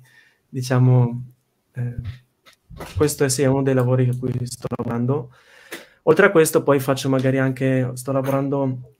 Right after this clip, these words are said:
con un ragazzo, lui è un programmatore, sviluppatore di giochi, e lì io sto facendo proprio il character designer, quindi sto, ho finito di farli i personaggi, e lui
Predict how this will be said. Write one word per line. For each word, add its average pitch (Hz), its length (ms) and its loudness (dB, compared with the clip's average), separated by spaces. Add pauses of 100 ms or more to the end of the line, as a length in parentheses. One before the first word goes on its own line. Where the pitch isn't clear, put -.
con 135 140 -4
un 135 80 0
ragazzo, 139 580 -2
lui 143 120 0
è - 20 2
un 131 180 0
programmatore, 131 840 0
sviluppatore 131 520 -6
di 139 80 -4
giochi, 147 580 -2
e 143 80 -6
lì 135 200 0
io 139 180 0
sto 131 240 -6
facendo 131 320 -6
proprio 131 240 -6
il 127 80 -4
character 127 440 -6
designer, 127 540 -2
quindi 123 260 -4
sto, 123 420 -6 (180)
ho - 140 -12
finito 131 260 -2
di 127 100 -4
farli 123 280 -4
i 127 40 -2
personaggi, 127 720 -6 (600)
e 135 180 2
lui 151 340 8